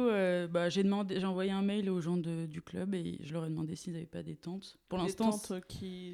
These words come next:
Speaker 2: sinon, étaient destinées à la
Speaker 1: usagées.
Speaker 2: poubelle.
Speaker 1: Ouais, usagées.
Speaker 2: Ouais.
Speaker 1: Parce que je veux travailler que avec des, des matières, euh, qui sont plus utilisables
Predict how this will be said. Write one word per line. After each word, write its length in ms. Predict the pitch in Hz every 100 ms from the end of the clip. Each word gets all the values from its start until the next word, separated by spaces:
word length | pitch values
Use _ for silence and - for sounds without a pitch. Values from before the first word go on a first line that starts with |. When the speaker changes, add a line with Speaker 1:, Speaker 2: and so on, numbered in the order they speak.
| 180
Speaker 2:
sinon, 320 | - 190 196
étaient 140 | 196 208
destinées 260 | 185 190
à 40 | 202
la 60 |
Speaker 1:
usagées. 140 | 190 208
Speaker 2:
poubelle. 380 | 214 247 226 185 - -
Speaker 1:
Ouais, 340 | 196 202 190 -
usagées. 380 | 185 190 180 190
Speaker 2:
Ouais. 80 | - - - _ _ -
Speaker 1:
Parce 180 | -
que 280 | - 190 190
je 80 | 147
veux 60 | 165
travailler 360 | - 175 175
que 140 | 170 196
avec 220 | 190 165
des, 440 | 170 170 165 170
des 120 | 165 160
matières, 420 | 165 - 196 180
euh, 380 | 170 160 160 160 -
qui 80 | -
sont 380 | - 165 160 156 -
plus 220 | - 185
utilisables 880 | 160 170 175 180 185 175 170 156